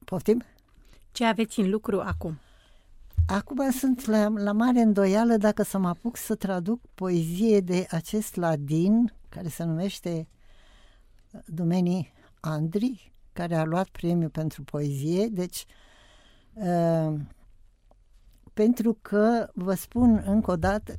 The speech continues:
Speaker 1: <clears throat> sunt secrete mici ale limbii ladine care mie îmi scapă.
Speaker 2: Încă?
Speaker 1: Am s-,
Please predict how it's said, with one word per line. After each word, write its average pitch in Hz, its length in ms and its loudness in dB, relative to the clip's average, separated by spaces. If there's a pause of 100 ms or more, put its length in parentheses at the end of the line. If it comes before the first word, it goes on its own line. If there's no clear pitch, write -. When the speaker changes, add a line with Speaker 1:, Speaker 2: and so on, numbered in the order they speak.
(180)
Speaker 1:
<clears throat> 233 340 -2 (1400)
sunt 196 180 6
secrete 196 800 4
mici 202 400 4
ale 170 260 0
limbii 202 440 4
ladine 180 480 2
care 170 280 -2
mie 190 220 2
îmi 180 100 0
scapă. - 600 -4 (2000)
Speaker 2:
Încă? 240 240 4
Speaker 1:
Am 240 240 2
s-, - 140 -20